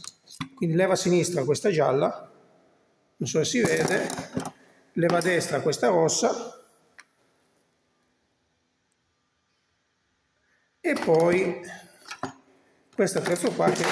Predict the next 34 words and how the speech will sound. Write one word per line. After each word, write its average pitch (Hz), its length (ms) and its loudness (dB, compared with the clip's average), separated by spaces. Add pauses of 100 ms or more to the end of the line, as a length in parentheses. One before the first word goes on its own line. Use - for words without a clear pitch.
(200)
si - 180 0
utilizza 165 460 2
sempre, 143 520 0 (560)
quindi 190 340 0
questo 185 320 -2
cacciavite 175 680 -2 (920)
che 160 220 0
è, 156 640 -4
in 202 260 -2
realtà 165 320 2
è 156 40 4
un 151 120 2
attrezzo 156 360 -2
proprio 151 220 0
per 135 120 -2
levabolli. 135 500 -4 (1600)
E 202 340 4
adesso 311 260 2
vi 226 100 2
faccio 262 160 2
vedere, 190 680 2 (140)
eh, 180 220 2
la 247 120 2
macchina, 220 920 0
eh, 170 320 0
con 220 340 4
le 196 200 4
lampade, 151 440 0
quindi 180 200 0
il 165 80 -2
grado 208 200 2
di 175 80 -2
finitura 214 520 2
che, 165 340 -2